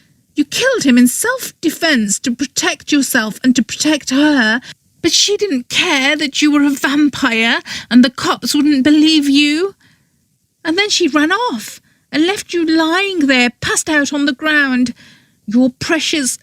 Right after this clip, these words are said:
Lily left you lying there. Oberon looked stunned.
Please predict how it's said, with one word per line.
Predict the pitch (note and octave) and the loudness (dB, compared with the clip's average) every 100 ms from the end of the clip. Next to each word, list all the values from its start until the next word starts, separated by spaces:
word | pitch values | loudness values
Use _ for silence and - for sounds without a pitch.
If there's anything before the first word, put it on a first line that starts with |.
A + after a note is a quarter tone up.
| G#3+ | 4
Lily | B3 C#4+ C#4 G#3+ G3+ A#3+ - _ | 6 6 4 4 2 0 -2 _
left | B3+ C4 D#4+ E4+ - - - | 4 6 6 2 -6 -14 -8
you | G#3+ G3+ A#3 B3+ B3+ B3 - | -8 -2 2 6 6 4 0
lying | A3 B3+ D4+ D4+ D4 C#4 B3+ B3 A3 G#3+ | 4 6 6 4 2 4 4 4 2 0
there. | F#4 F#4 D#4+ B3+ B3 B3+ _ _ _ _ _ _ _ _ _ _ _ _ _ _ _ _ _ - | -2 0 2 2 0 -4 _ _ _ _ _ _ _ _ _ _ _ _ _ _ _ _ _ -2
Oberon | B3+ B3 F#3 D#3+ | -2 2 4 4
looked | F3 - _ | 2 0 _
stunned. | - - - G3+ A#3 B3+ F#3 D#3+ - | -8 -8 -6 2 4 6 6 4 0